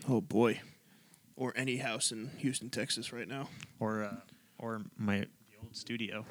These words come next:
Speaker 1: The old studio. Oh, yeah.
Speaker 2: Our, our roof fell in. That was nice.
Speaker 1: That, too. That is, that's true.
Speaker 2: <laughs>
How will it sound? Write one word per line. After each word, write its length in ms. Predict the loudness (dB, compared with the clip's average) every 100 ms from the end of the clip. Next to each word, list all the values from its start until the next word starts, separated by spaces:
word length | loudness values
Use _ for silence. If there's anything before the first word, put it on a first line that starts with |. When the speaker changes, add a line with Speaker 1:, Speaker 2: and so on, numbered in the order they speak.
| -8 -2
Speaker 1:
The 100 | 0
old 140 | 2
studio. 460 | 2 4 6 6 4
Oh, 180 | 2 4
yeah. 220 | 4 2
Speaker 2:
Our, 80 | 2
our 60 | 4
roof 200 | 4 2
fell 280 | 0 2 2
in. 120 | 2
That 80 | 4
was 160 | 4 4
nice. 260 | 4 4
Speaker 1:
That, 260 | 2 -2 0
too. 300 | 4 4 4 0 -12 -2
That 160 | 2
is, 120 | 2 2
that's 340 | 2 4 4
true. 280 | 4 4 2 0 -10 -14 -20 -12
Speaker 2:
<laughs> 320 | -6 -4 -4